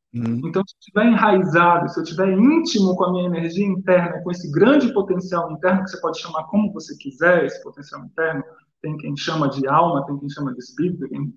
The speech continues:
Speaker 2: quem chama
Speaker 1: Uhum.
Speaker 2: de Deus. Quando eu conectar com, ou com o meu divino interno, com essa energia que flui, com essa chama que não morre, eu vou estar muito mais seguro no momento da partida.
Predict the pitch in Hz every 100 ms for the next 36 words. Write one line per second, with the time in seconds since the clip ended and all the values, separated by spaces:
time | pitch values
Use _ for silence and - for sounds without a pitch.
0 | _ 147 139 - - 127 120 143 160 170
1 | - - - _ _ _ _ - 180 180
2 | 190 220 214 - - 175 170 180 156 131
3 | 156 156 160 160 156 147 139 143 180 202
4 | 160 - 156 175 170 135 135 - 156 170
5 | 156 143 151 190 180 143 156 - 180 165
6 | 165 156 151 - - 196 202 180 135 -
7 | - _ _ - 151 165 165 147 175 202
8 | 160 139 - - - _ 160 156 170 180
9 | 190 190 185 190 214 185 190 190 190 180
10 | 180 175 180 202 - - 151 139 -